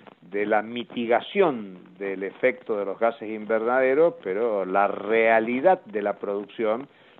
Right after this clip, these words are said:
solo se ve menguada por una recesión provocada por la pandemia en el dos mil veinte, pero que la recuperación económica del dos mil veintiuno y las proyecciones a futuros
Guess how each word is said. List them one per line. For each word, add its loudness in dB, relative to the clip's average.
solo 6
se -4
ve 2
menguada 0
por -6
una -4
recesión -4
provocada 0
por -6
la -6
pandemia 0
en -10
el -10
dos -12
mil -8
veinte, -2
pero 0
que -4
la 0
recuperación -4
económica 0
del -4
dos -6
mil -6
veintiuno -2
y -4
las -6
proyecciones -6
a 0
futuros 2